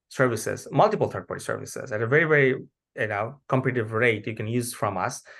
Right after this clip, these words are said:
And we handle the billing, refund, all this stuff for you. So you don't have to deal with it. Pretty much hands off. We manage all this relationship for you, so you can focus on the business. If you have your drivers, we'll help you with the driver app and automatic dispatch and all this stuff,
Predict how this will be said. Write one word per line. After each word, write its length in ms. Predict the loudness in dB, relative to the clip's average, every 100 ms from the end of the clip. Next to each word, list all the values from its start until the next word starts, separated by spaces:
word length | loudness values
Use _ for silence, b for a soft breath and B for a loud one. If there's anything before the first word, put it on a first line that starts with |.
| B
And 120 | 4 8
we 120 | 8
handle 280 | 6 4 4
the 100 | 4
billing, 380 | 4 4 6
refund, 360 | 4 2 0 0
all 120 | -2
this 120 | -4
stuff 260 | -6 -8 -6
for 140 | -8
you. 100 | -8 -12 _ _
So 140 | 2
you 20 |
don't 120 | 4 6
have 160 | 4
to 60 | 2
deal 200 | 0 0
with 100 | -4
it. 60 | -8
Pretty 120 | 0 2
much 140 | 2
hands 300 | 0 -4 -6
off. 160 | -10 -12 _ _ _ _
We 120 | 2
manage 260 | 4 6 6
all 100 | 4
this 140 | 4
relationship 480 | 0 -2 -4 -8 -6
for 160 | -2 -2
you, 80 |
so 140 | -2 -4
you 120 | -2
can 320 | 0 -2 -4 -16
focus 280 | _ -8 -6
on 60 | -8
the 60 |
business. 500 | -6 -8 -8 -16 -18 _ _ -20 B B B -4
If 100 | 6
you 100 | 8
have 120 | 10
your 100 | 8
drivers, 680 | 8 4 2 -2 -8 -14 0
we'll 160 | 4 6
help 300 | 6 4 4
you 80 |
with 80 | 2
the 60 | 4
driver 300 | 4 4 4
app 300 | 4 2 0
and 300 | -6 -6 -12 _ _ _ _
automatic 400 | -2 2 0 0
dispatch 460 | -4 -2 0 0 0
and 60 |
all 100 | -6
this 120 | -6 -8
stuff, 360 | -10 -10 -14